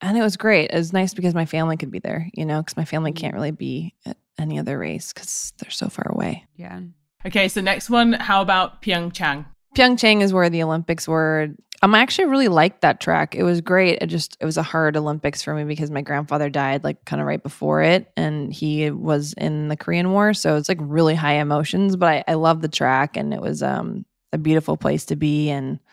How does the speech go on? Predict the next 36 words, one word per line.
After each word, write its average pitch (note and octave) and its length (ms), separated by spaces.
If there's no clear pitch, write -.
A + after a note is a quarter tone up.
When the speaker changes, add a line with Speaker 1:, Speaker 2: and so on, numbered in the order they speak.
Speaker 1:
kind D#3+ 140
of D#3 60
a D3+ 40
nice D3+ 440
last D3 460
Olympics D#3 600
for E3 160
me. - 260
Speaker 3:
Wow. E3+ 320
Speaker 2:
What F3 180
about F3 240
Cortina? D3+ 580
Speaker 1:
Cortina, F#3+ 460
yeah, E3+ 360
it's, - 400
again, E3 420
it's, D#3 220
like, E3+ 260
right F3+ 160
up E3+ 160
there E3+ 120
with D#3+ 140
Lake D#3+ 220
Louise. D#3 360
It's D3+ 140
really F3 120
hard D#3+ 220
to D#3 60
say D3 200
which D3 240
one D3+ 240
is D3+ 80
my D3+ 140
favorite. D3+ 600
Um, D3+ 260
Cortina, E3+ 840